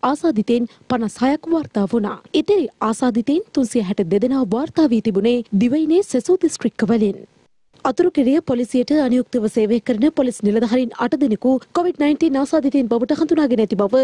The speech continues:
කඩුවෙල සෞඛ්‍ය වෛද්‍ය නිලධාරී වෛද්‍ය චන්දන පත්බෙරිය මහතා ප්‍රකාශ කළා. ඉකුත් පහළොස් වන දින මෙම පොලිස් නිලධාරීන්ගේ පී සී ආර් පරීක්ෂණ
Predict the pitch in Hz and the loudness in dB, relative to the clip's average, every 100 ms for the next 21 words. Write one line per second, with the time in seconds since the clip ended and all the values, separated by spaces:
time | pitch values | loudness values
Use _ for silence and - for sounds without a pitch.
0 | 262 - 311 330 370 330 302 262 254 226 | 0 -2 -2 0 0 0 -2 -2 0 0
1 | 220 196 208 233 247 285 214 214 254 240 | 0 -2 -2 -2 0 0 -2 -2 -2 0
2 | 320 320 320 254 262 262 302 294 269 220 | -2 0 -2 0 -2 0 -2 -2 0 0
3 | 233 262 294 208 240 214 226 247 - - | -2 0 0 0 -2 -2 -2 -2 -4 -6
4 | - _ - - 269 - 269 330 - 247 | -14 _ -6 -4 -4 -4 0 0 0 -4
5 | 180 208 247 247 _ 254 320 339 269 - | -2 0 0 -2 _ -2 0 -2 -4 -2
6 | 208 226 240 233 226 220 233 302 302 302 | -2 -2 0 0 0 0 0 -2 0 -2
7 | 240 226 - 208 | 0 -4 -2 -4